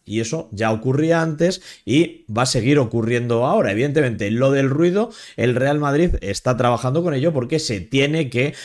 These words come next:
amoldar a lo que marca la ordenanza municipal. Y en los anteriores vídeos en el canal, que os los dejaré enlazados al final,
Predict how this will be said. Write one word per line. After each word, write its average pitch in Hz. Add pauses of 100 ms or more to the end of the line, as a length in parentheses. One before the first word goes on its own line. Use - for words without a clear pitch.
(140)
amoldar 123
a 107
lo 131
que 123
marca 107
la 113
ordenanza 110 (380)
municipal. 151
Y 214
en 165
los 160
anteriores 170
vídeos 170
en 156
el 160
canal, 175
que 143
os 101
los 98
dejaré 113
enlazados 143
al 156
final, 165